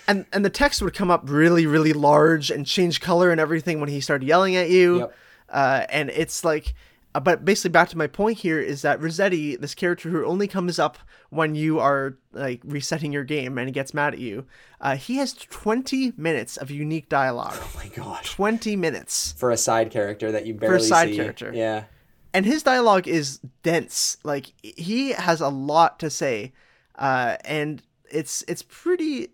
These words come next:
Speaker 1: insane at this point to have so much, like, you know, I, I'd estimate this would be, like, you know, fifty pages of dialogue for this character that someone would have to write.
Speaker 2: Just one
Speaker 1: And
Speaker 2: character. Yeah.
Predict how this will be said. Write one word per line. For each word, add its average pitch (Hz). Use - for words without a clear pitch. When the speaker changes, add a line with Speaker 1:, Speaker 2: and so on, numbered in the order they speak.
Speaker 1:
insane 165
at 131
this 143
point 131
to 123
have 160
so -
much, 170
like, 160
you 180
know, 156
I, 160
I'd 208
estimate 180
this -
would 143
be, 143
like, 127
you 151
know, 135
fifty 202
pages 156
of 127
dialogue 127
for -
this 127
character 135
that 135
someone 147
would 131
have 143
to 127
write. 113
Speaker 2:
Just -
one 107
Speaker 1:
And 110
Speaker 2:
character. 107
Yeah. 110